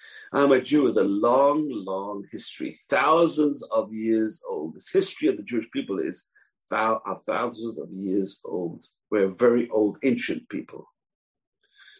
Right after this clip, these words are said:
So we are Hebrews from Ivry, from across the river. We are always strangers in foreign lands. We are always,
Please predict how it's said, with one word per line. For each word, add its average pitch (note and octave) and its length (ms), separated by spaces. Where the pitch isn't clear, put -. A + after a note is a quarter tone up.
So D3+ 200
we G3 160
are F3+ 80
Hebrews E3+ 800
from C3 320
Ivry, D#3 600
from C#3+ 220
across - 440
the D3 120
river. E3 380
We D3 160
are C3+ 80
always D3 280
strangers C3+ 640
in G#2 100
foreign G2+ 340
lands. - 340
We - 80
are - 80
always, C#3 520